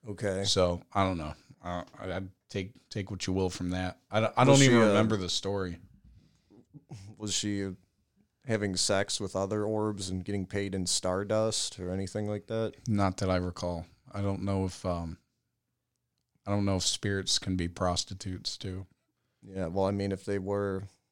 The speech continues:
Speaker 1: most of their existence when they were alive,
Speaker 2: Mm-hmm.
Speaker 1: like, you remember your mom was a prostitute?
Speaker 2: Yeah.
Speaker 1: Pretty big toot.
Speaker 2: Yeah.
Speaker 1: Um, <laughs> I wonder if she's doing that beyond,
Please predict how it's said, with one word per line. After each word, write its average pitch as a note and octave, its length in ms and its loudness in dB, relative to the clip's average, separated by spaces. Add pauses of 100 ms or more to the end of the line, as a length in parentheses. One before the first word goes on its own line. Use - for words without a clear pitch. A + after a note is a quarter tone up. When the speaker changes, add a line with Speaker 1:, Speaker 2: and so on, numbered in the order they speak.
(580)
Speaker 1:
most A2+ 340 2
of G2 100 -4
their F#2+ 140 0
existence F#2+ 600 -2
when F#2 120 -2
they F2+ 80 -2
were F2 140 -4
alive, F2+ 540 -2
Speaker 2:
Mm-hmm. G#2+ 300 6
Speaker 1:
like, G#2+ 140 4
you G#2 80 -6
remember F#2+ 340 0
your F#2+ 140 -2
mom F#2 260 -2
was F#2 120 -6
a F2+ 40 -6
prostitute? G2+ 840 -4
Speaker 2:
Yeah. F#2 340 12 (200)
Speaker 1:
Pretty G2 260 -8 (240)
big F#2+ 260 -8
toot. G#2 340 -8 (180)
Speaker 2:
Yeah. F2+ 280 0 (200)
Speaker 1:
Um, E2+ 440 0 (440)
<laughs> - 460 -20
I - 20 -4
wonder G#2 300 0
if G#2+ 80 -4
she's G#2+ 240 0
doing A2 340 2
that F#2+ 240 0 (640)
beyond, G#2 600 -2